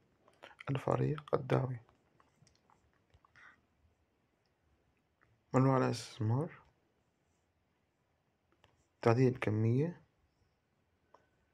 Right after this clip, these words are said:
بي اي بي صفر، وفي عنا بي اي بي واحد، أقل شي الإيداع هو أربعتاش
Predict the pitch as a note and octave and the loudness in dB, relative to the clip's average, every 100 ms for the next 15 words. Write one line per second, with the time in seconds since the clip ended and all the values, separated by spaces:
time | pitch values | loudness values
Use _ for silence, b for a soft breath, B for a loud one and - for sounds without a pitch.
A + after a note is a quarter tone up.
0 | _ - - B2+ C3 A#2+ A2+ A2+ A2 A#2 | _ -20 -4 4 6 6 4 0 0 -2
1 | D3+ - - - B2+ B2+ B2 B2 A#2+ A2+ | -2 -2 -10 -2 2 2 2 4 4 4
2 | A2+ A#2 A#2+ A#2 C#3+ D3+ - B B B | 0 0 2 2 -2 -4 -10 B B B
3 | B - C3+ C#3 - C3 - A#2 B2 A#2 | B -2 0 0 0 0 0 2 2 4
4 | A#2 A#2 A2 A2+ B2+ C3 D#3+ - - | 2 2 0 -2 -2 -2 -2 -4 -8